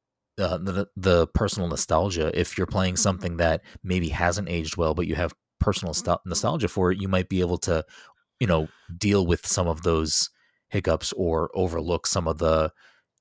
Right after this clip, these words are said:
dated gameplay or whatever it may be. So I think that when it comes to just s-, getting stuff pushed forward, I,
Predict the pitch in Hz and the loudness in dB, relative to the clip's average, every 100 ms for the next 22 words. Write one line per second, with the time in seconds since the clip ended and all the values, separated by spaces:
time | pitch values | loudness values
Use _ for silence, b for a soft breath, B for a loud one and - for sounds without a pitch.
0 | _ - 95 92 85 82 82 - 82 78 | _ -4 0 2 2 -2 -4 -2 0 0
1 | 78 82 82 80 76 78 95 80 78 - | 0 0 0 -4 -4 -6 -4 -2 -4 -8
2 | b b b - - 92 90 95 92 120 | b b b -2 2 4 4 2 0 -2
3 | 120 - 107 95 90 - - 98 90 - | -4 0 2 2 0 -4 -6 -2 -2 -2
4 | 104 131 - 107 92 82 82 80 - - | -2 -2 -4 -2 0 0 0 -4 -4 0
5 | 87 - - _ _ _ _ _ - - | 0 0 -6 _ _ _ _ _ -6 -4
6 | - 107 95 90 - 101 87 - - - | 0 0 2 0 0 2 0 -2 -16 -6
7 | - 95 - - 87 82 95 98 - _ | -4 -4 -6 -4 -2 -2 -2 -4 -6 _
8 | _ _ _ _ _ _ _ _ - 90 | _ _ _ _ _ _ _ _ 2 4
9 | 85 | 2